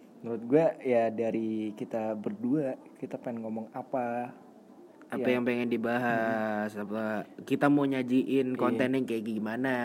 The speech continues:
Speaker 1: Iya.
Speaker 2: itu ya baliknya ke kita.
Speaker 1: Iya sih, nggak,
Speaker 2: Kan
Speaker 1: nggak,
Speaker 2: yang kita
Speaker 1: nggak
Speaker 2: tawarin
Speaker 1: gitu.
Speaker 2: di sini adalah kreativitas berarti.
Speaker 1: Iya,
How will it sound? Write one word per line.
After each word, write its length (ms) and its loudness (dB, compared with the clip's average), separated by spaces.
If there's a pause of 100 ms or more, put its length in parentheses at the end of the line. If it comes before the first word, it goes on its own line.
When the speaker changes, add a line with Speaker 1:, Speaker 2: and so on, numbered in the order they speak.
(140)
Speaker 1:
Iya. 100 -2
Speaker 2:
itu 120 4
ya 120 6
baliknya 400 0
ke 120 -2
kita. 480 4
Speaker 1:
Iya 160 -2
sih, 160 -8
nggak, 280 -4
Speaker 2:
Kan 120 -10
Speaker 1:
nggak, 120 2
Speaker 2:
yang 160 4
kita 120 2
Speaker 1:
nggak 120 2
Speaker 2:
tawarin 260 4
Speaker 1:
gitu. 80 2
Speaker 2:
di 60 0
sini 200 0
adalah 400 6 (720)
kreativitas 640 -8
berarti. 360 -14
Speaker 1:
Iya, 340 -4